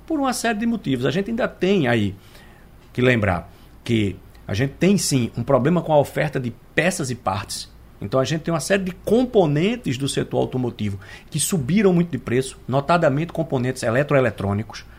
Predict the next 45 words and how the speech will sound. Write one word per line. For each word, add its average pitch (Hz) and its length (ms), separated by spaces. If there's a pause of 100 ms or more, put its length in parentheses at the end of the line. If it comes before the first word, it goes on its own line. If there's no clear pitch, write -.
(240)
inclusive 135 300
porque - 120
a 120 40
gente 135 140
teve 135 200
um 147 40
aumento 139 460
de 131 180
demanda 143 840
na 143 100
pandemia 120 520
por 117 120
eletroeletrônicos, 117 920 (280)
por 110 100
produtos 123 420
de 117 120
tecnologia, 120 800 (180)
até 107 220
porque 143 220
a - 20
gente 131 160
foi 123 120
trabalhar 113 360
em 113 80
home 98 260
office, 120 320
precisou - 280
de 107 60
mais 113 200
computadores, 104 760
câmeras, 113 440
et 107 120
cetera. - 320 (460)
A 110 80
gente 160 220
tem, 123 320 (340)
associado 143 640
a 175 80
isso, 117 360 (240)
né, 110 220
a 107 120
essa 113 180
falta 196 440
de 180 120
componentes, 151 800